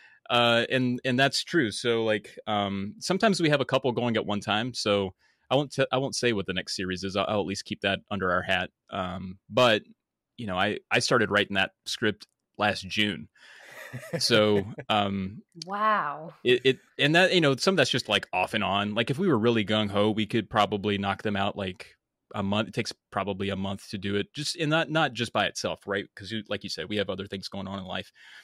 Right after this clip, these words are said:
Speaker 1: But, um, this is m-, one of my, you know, favorite projects, and I hate to leave it dormant for as long as we have to sometimes. So I will, like, prioritize it,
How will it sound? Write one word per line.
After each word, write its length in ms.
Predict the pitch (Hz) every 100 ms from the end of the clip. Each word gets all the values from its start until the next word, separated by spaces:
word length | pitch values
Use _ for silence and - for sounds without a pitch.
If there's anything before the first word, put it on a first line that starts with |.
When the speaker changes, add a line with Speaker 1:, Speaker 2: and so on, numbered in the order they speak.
| _ _ _
Speaker 1:
But, 260 | 110 107 -
um, 400 | 101 95 92 87 _ _ _ _ 127
this 180 | 143 185
is 160 | 131
m-, 100 | 143
one 200 | 113 131
of 80 | 123
my, 280 | 110 101 92 - _ _
you 100 | 101
know, 180 | 82 87 _ _
favorite 400 | - 117 98 -
projects, 500 | 110 104 101 92 -
and 80 | 107
I 60 |
hate 180 | 95 113
to 60 | 110
leave 200 | 104 98
it 100 | 101
dormant 340 | 104 107 101 -
for 100 | 98
as 80 |
long 160 | 101 98
as 100 | 95
we 80 | 95
have 160 | 104 -
to 100 | 98
sometimes. 460 | 95 92 92 92
So 80 | -
I 60 | 104
will, 220 | 104 101
like, 180 | 95 -
prioritize 600 | 107 95 98 - 92 92
it, 100 | 95